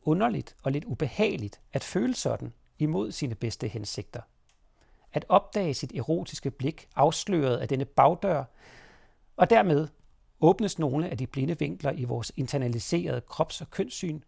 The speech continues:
på en forbilledlig måde gennem nøgenheden og skuespillet på Avenue T. Både dybet, der kigger tilbage,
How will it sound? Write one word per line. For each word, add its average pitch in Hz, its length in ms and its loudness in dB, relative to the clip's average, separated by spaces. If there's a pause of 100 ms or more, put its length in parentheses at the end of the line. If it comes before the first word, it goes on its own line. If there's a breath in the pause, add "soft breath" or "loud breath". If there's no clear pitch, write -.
(120)
på - 80 -2
en 135 100 -2
forbilledlig 143 760 2
måde 120 340 -4 (220)
gennem 139 220 0
nøgenheden 147 600 -2 (180)
og 156 120 2
skuespillet 127 640 -4 (260)
på - 120 -4
Avenue 131 280 0
T. - 140 -10 (3250 loud breath)
Både 151 240 4
dybet, 208 440 2
der 131 80 0
kigger 160 240 -4
tilbage, 131 540 -2